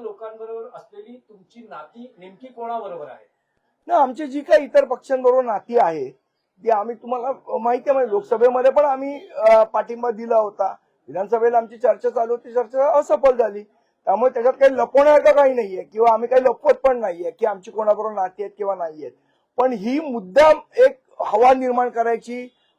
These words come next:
Speaker 2: मराठी माणसासाठी म्हणून आम्ही करतोय असं दाखवायचं, हे याच्या आधीही दोन वेळेला, अ, शिवसेना उभाटाने केलेलं आहे, दोन हजार चौदालाही केलेलं, दोन हजार सतरालाही केलेलं आहे.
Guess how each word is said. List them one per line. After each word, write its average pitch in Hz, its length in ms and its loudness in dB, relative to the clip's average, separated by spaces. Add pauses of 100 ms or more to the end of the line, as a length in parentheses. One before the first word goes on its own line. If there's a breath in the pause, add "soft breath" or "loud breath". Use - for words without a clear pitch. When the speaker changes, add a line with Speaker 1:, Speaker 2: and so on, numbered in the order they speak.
Speaker 2:
मराठी 214 360 0
माणसासाठी 233 720 -2
म्हणून 233 280 0
आम्ही 226 180 0
करतोय 226 360 -2
असं 226 180 -2
दाखवायचं, 202 540 0 (420)
हे 480 180 8
याच्या 240 280 0
आधीही 254 320 0
दोन 254 280 2
वेळेला, 254 560 4 (140)
अ, 220 720 6 (320)
शिवसेना 226 460 -2
उभाटाने 240 440 0
केलेलं 240 360 2
आहे, 233 60 -2
दोन 220 220 0
हजार 233 140 -2
चौदालाही 233 480 -2
केलेलं, 240 420 0
दोन 233 180 -4
हजार 262 220 -2
सतरालाही 262 340 2
केलेलं 180 360 -10
आहे. 139 80 -16